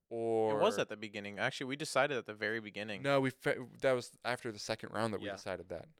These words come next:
Speaker 1: And then there was
Speaker 2: Was it, or was it the second round?
Speaker 1: No, it was after the second round.
Speaker 2: Okay.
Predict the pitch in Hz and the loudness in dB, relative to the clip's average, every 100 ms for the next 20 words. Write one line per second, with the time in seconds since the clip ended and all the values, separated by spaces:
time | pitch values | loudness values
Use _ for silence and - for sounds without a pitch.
0 | _ _ _ _ _ _ _ 120 120 120 | _ _ _ _ _ _ _ -6 -2 -2
1 | 123 120 120 117 110 202 147 110 117 110 | -2 0 2 2 2 0 0 2 2 0
2 | 95 110 120 - 98 - - 92 - 104 | -6 -6 -4 2 2 0 -4 -4 -4 -10
3 | - _ 110 120 117 107 107 - 117 - | -16 _ -6 -2 2 2 0 0 -2 -2
4 | 110 98 104 - - 92 87 110 - 87 | -8 -8 -8 -8 -10 -10 -8 -6 -4 -4